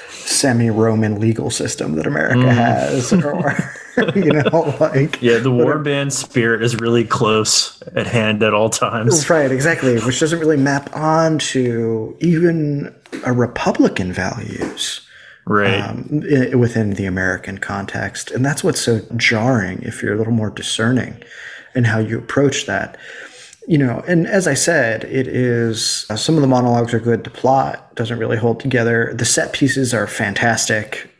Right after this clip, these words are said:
Speaker 1: I mean, worth watching, worth paying three bucks just for those, and to just kind of be, like, delighted at how, like, deeply unironic the whole experience is.
Speaker 2: <laughs> Yeah.
Speaker 1: You know, it would
Speaker 2: Oh.
Speaker 1: never get made now.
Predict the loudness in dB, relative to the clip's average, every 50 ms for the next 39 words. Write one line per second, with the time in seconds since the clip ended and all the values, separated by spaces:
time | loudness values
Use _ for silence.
0 | -8 -4 -2 -2 0 0 0 0 0 0 0 -2 0 2 2 2 2 2 0 -2
1 | -2 -2 -2 -2 -2 -4 -6 -6 -6 -6 -2 0 0 0 0 -2 -4 -12 -8 -6
2 | -6 -4 -4 -6 -4 -4 -4 -2 -2 -2 -4 -4 -8 -8 -8 -8 -8 -6 -6 -2
3 | 2 2 4 4 4 2 0 0 -4 -8 -12 -16 -16 -16 -8 -2 0 0 2 2
4 | 0 0 -2 -2 -4 -4 -2 0 0 0 0 0 0 0 0 -2 -4 -4 -4 -4
5 | -4 -2 -4 -4 -4 -4 -6 -8 -10 -12 -16 -8 _ -2 -2 0 0 -2 -2 -2
6 | -4 -6 -8 -12 -12 _ 2 2 2 4 4 2 2 2 0 0 0 -2 -2 -4
7 | -4 -4 -4 -6 -6 -8 -10 -12 -16 -20 -20 _ _ -2 -2 0 0 0 0 -2
8 | -4 -8 -8 -4 -2 0 0 0 -2 -2 0 0 2 2 0 0 0 -4 -10 -14
9 | -16 -18 -18 -18 -18 -18 -14 -8 -8 -2 0 0 -2 0 -2 -6 -6 -8 -12 -20
10 | -20 -20 -20 -20 -20 -20 -20 -20 -20 -20 -20 -20 -20 -20 -20 -20 -20 -12 _ 2
11 | 2 4 4 2 0 0 0 0 0 0 0 0 0 0 0 0 0 2 2 2
12 | 0 0 -2 -4 -4 -4 -6 -8